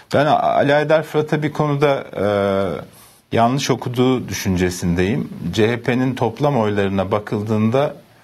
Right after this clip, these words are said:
e, artmadığını görüyoruz. Yani burada ak Parti'nin, e, bu seçim sonuçlarını doğru okumak lazım.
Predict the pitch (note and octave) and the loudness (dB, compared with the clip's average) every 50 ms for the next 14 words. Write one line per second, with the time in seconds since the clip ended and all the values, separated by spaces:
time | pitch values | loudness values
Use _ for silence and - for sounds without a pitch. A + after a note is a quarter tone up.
0 | _ _ _ _ _ _ - F2 F2 F2 F2+ F2+ F2 F2 E2+ - - - - G#2+ | _ _ _ _ _ _ -8 -4 -2 0 0 0 0 0 -2 -4 -4 0 2 2
1 | A#2+ A#2 - - A#2+ A2 A2 A2 A2 A2 A#2 A#2 A2 A2 G2 F#2+ G2+ G#2+ G#2 F#2+ | 2 0 -2 -4 -4 -2 0 0 0 0 2 0 0 2 0 2 2 2 2 2
2 | D#2+ C#2 C2 - - - - - - _ _ _ _ _ _ _ _ _ - F#2+ | 0 -2 -6 -10 -14 -18 -20 -20 -20 _ _ _ _ _ _ _ _ _ -2 -2
3 | F#2 F2+ F2+ F#2 A2+ A2+ A2 A2+ B2+ F#2 F#2+ A#2+ A#2+ - - B2+ A#2+ A#2 A2+ - | 0 0 0 0 0 0 2 2 2 2 2 0 0 -2 0 0 0 0 0 -4
4 | - A#2 A2+ A#2 A#2+ B2+ B2+ A#2+ - - - - _ _ _ _ _ - - - | -4 -2 0 0 0 0 -2 -8 -14 -18 -20 -20 _ _ _ _ _ -20 -12 -6
5 | - E2 F2+ F2+ F2 E2+ F2 E2+ D#2+ D#2 D2+ B1+ - - - - - - A#2+ A#2 | -2 0 0 2 2 2 0 0 0 0 -2 -4 -6 -10 -12 -8 -2 -2 -2 0
6 | - C#3 A#2 - - C#3+ C#3 - C3+ A#2+ A#2 A2+ - - C3+ A#2+ B2 A#2+ G#2+ G2+ | 0 -2 -2 0 -2 -2 -2 0 0 0 0 -2 0 0 0 0 0 0 2 2
7 | G#2 G#2+ G#2+ A#2 A#2 A2+ - F2+ F2 D#2+ - - - D#2 D2 C#2 C2 C#2+ C#2 | 4 4 4 2 2 0 -2 -4 -4 -4 -4 -2 -2 -2 -2 -2 -4 -8 -12